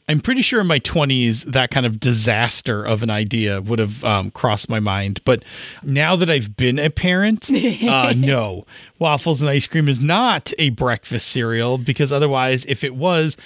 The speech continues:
Speaker 1: my kids would try to eat it.
Speaker 2: Yeah.
Speaker 1: And since we're not
Speaker 2: See?
Speaker 1: having any of that.
Speaker 2: <laughs> No, that's part of it, right?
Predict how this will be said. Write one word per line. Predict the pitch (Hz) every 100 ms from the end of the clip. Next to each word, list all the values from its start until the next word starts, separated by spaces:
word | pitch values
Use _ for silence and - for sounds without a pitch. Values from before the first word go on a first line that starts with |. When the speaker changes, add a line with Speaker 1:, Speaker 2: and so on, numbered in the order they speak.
| - -
Speaker 1:
my | 190
kids | - 139 117
would | 139
try | - 117
to | 131 -
eat | 175 139
it. | - - -
Speaker 2:
Yeah. | 233 220 - - _ -
Speaker 1:
And | 147 135
since | 156 -
we're | 160
not | 160
Speaker 2:
See? | 147
Speaker 1:
having | - 170 156 170
any | 156 165 156
of | 139 127
that. | 190 196 294
Speaker 2:
<laughs> | 302 294
No, | 320 262
that's | 294 -
part | - 294 277
of | 247
it, | 226
right? | 233 254 330